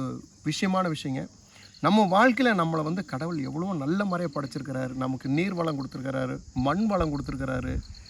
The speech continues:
எல்லாம் நம்ம நாட்டுல வந்து அவ்வளோ நல்லா கிடைக்குது. ஆனா அங்க போய் பார்க்கும்போது தான் மக்கள் பார்த்தீங்கன்னா, ரொம்ப கஷ்டத்துல இருக்கிறாங்க. இந்த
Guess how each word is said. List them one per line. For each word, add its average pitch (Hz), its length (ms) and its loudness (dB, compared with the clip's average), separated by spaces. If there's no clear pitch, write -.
எல்லாம் 220 320 6
நம்ம 175 260 2
நாட்டுல 175 280 -2
வந்து 165 200 -2
அவ்வளோ 196 220 0
நல்லா 170 240 4
கிடைக்குது. 131 320 -4
ஆனா 131 180 -2
அங்க 120 140 -4
போய் 214 160 4
பார்க்கும்போது 165 580 2
தான் 160 160 -2
மக்கள் 165 400 0
பார்த்தீங்கன்னா, 165 360 0
ரொம்ப 226 300 6
கஷ்டத்துல 180 440 -2
இருக்கிறாங்க. 135 320 -4
இந்த 127 120 -2